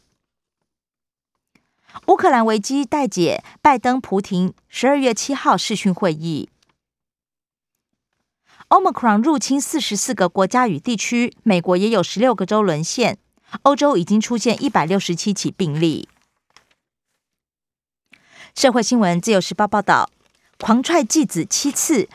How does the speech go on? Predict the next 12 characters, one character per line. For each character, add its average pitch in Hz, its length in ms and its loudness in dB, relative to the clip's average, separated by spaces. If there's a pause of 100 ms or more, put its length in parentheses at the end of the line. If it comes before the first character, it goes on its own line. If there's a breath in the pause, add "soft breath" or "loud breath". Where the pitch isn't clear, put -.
长 214 240 2
期 220 160 -2
施 269 220 -2
虐 262 180 4
母 202 220 2
子， - 320 -4 (100)
家 311 180 2
暴 285 180 2
男 185 180 0
子 160 160 -4
收 190 240 -2
押。 175 340 2